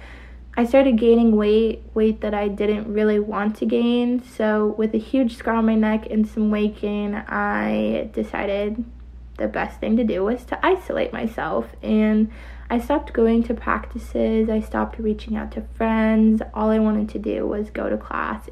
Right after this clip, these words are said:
and go home because I felt alone. I really thought that no one understood what I was going through. I just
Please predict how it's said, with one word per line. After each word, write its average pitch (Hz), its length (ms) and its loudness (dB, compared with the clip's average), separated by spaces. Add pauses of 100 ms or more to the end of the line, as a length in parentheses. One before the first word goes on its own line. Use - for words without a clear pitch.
and 208 300 -6
go 220 160 -4
home 220 680 2 (380)
because 226 260 2
I 220 120 6
felt 269 280 4
alone. 208 840 -2
I 220 180 2
really 226 340 4
thought 220 320 -2
that 214 240 -2
no 220 260 4
one 226 180 4
understood 214 460 0
what - 100 -4
I - 140 -4
was - 200 -4
going 220 440 2
through. 214 640 0 (420)
I 226 100 -4
just 226 580 -2